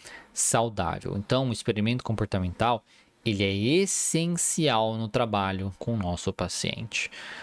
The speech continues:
porque a gente precisa testar isso. A gente precisa entender que o paciente tá preso num ciclo de manutenção da dor há muitos anos.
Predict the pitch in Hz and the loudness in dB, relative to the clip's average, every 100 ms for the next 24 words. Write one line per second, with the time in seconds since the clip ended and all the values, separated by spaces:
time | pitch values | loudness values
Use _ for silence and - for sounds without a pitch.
0 | - - 104 98 - - 156 - - 127 | -12 -2 0 0 -2 0 0 0 0 0
1 | 117 123 - 120 - 110 104 92 - - | 2 0 0 -4 -2 0 0 -4 -6 -8
2 | - - - 107 - 120 120 117 107 117 | -10 -14 -4 -4 0 0 0 2 2 2
3 | 123 - 113 120 - 120 - 131 143 147 | 0 -2 -2 -2 -2 -4 -2 2 2 2
4 | 127 107 101 - 131 131 110 - - - | 0 0 0 0 0 0 -2 -4 -18 -20
5 | - 117 110 107 104 107 107 98 92 113 | -6 -2 0 0 0 0 0 2 2 2
6 | 123 - - _ - 117 117 120 120 139 | 0 -2 -20 _ -2 0 0 -2 0 4
7 | 202 226 220 214 202 165 131 110 101 104 | 4 4 6 6 4 2 -2 -2 2 2
8 | 90 - - - | 2 -6 -10 -10